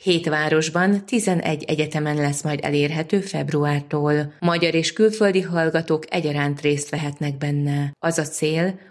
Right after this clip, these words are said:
hogy a külföldi hallgatók megismerjék, hazavigyék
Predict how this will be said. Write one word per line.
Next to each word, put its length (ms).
hogy 120
a 80
külföldi 500
hallgatók 560
megismerjék, 880
hazavigyék 800